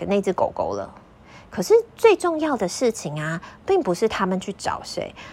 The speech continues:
最重要的事情，我觉得应该是你有没有真的把你的工作做好。比如说他们今天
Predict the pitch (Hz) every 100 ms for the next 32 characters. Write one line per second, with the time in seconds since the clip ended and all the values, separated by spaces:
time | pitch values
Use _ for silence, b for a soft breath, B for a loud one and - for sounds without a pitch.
0 | B - - 415 403 320 311 269 175 -
1 | 339 330 - 175 156 147 - 180 208 320
2 | 349 359 349 339 - 330 285 233 349 370
3 | 254 196 - 220 220 185 160 160 170 151
4 | 151 101 78 B B B B - 226 254
5 | 247 - 233 151 - - - B - 214
6 | 262 403 - 339 320 285 294 285